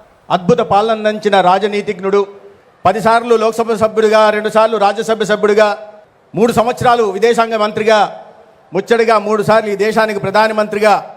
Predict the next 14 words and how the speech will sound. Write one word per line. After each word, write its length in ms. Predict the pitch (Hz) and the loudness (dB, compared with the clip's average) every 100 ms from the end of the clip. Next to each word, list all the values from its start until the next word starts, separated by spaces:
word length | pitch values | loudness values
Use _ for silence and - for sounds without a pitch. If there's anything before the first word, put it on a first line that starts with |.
| - _ _ - | -20 _ _ -8
అన్ని 260 | 185 240 233 | -6 -2 -2
సంవత్సరాలు 420 | 208 247 254 240 220 | 0 0 2 2 0
సుదీర్ఘ 300 | 202 254 247 247 - - - - | -4 -4 -2 -2 -4 -20 -12 -2
కాలం 220 | 233 220 220 | -2 0 0
పాటు 240 | 226 226 160 - - _ _ _ _ | 0 -2 -8 -14 -20 _ _ _ _
సేవలు 320 | - 202 240 233 | -4 0 2 0
అందించినప్పటికీ 600 | 226 196 208 220 220 202 | -2 -4 -2 -2 -4 -2
కూడా 160 | 220 208 160 - - - _ 120 180 | 0 0 -2 -10 -20 -20 _ -2 -2
ఒక్కటంటే 500 | 196 233 240 233 233 220 | 0 -2 0 0 2 0
ఒక్క 160 | 220 240 214 151 147 | 0 0 0 0 -6
అవినీతి 400 | 185 226 226 220 185 165 | -6 -4 -4 -4 -6 -2
మరక 200 | 180 214 226 220 | 0 0 0 0
అంటని 280 | 220 208 170 - - - | -2 -4 -6 -10 -16 -6
నిష్కలంక 440 | 175 170 226 214 | -4 0 0 0